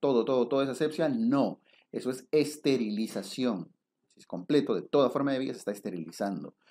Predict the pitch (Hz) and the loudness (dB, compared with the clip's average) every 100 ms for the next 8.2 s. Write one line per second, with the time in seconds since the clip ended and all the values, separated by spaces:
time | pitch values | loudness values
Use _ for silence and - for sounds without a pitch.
0 | - - 127 123 120 - - 190 143 127 | -20 -4 2 4 2 0 0 2 0 2
1 | 123 120 139 135 120 - 120 123 120 113 | 2 2 0 0 0 -2 0 2 2 2
2 | 113 110 107 - 143 127 117 104 104 101 | 0 0 -4 0 2 4 2 0 -2 -6
3 | - 131 117 120 117 107 92 92 123 123 | -4 0 4 4 2 0 -2 0 0 0
4 | - 160 226 - _ _ _ _ _ _ | 0 0 0 -10 _ _ _ _ _ _
5 | _ _ _ _ _ _ - 135 139 147 | _ _ _ _ _ _ 2 4 6 4
6 | 143 - 143 123 - 123 123 - 143 127 | 2 4 6 6 4 0 -2 -2 2 2
7 | 131 135 - 117 101 - 170 123 87 65 | 2 -2 0 0 2 4 4 4 0 -6
8 | - | -10